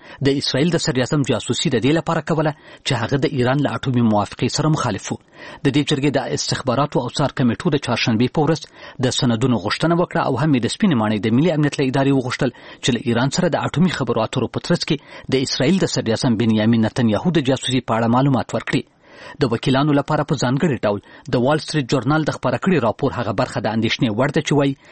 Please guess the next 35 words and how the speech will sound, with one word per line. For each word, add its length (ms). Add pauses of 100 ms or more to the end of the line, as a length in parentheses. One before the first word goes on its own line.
(220)
د 120
استخباراتو 600
ادارې 300
د 180
نتنیاهو 560
هغه 220
خبرې 260
اوریدلې 480
دي 100 (300)
چې 100
هغه 240
د 140
امریکا 320
د 160
کانګرس 300 (120)
یو 180
شمېر 280
غړي 240
هڅول 420 (320)
چې 100
د 140
اټومي 300
تړون 320
پر 160
ضد 180 (140)
رایه 260
ورکړي. 320 (520)
امنیتي 400
اداره 360
اکثره 280
وختونه 340 (400)
کانګرس 300
ته 120
د 220
اوریدلو 460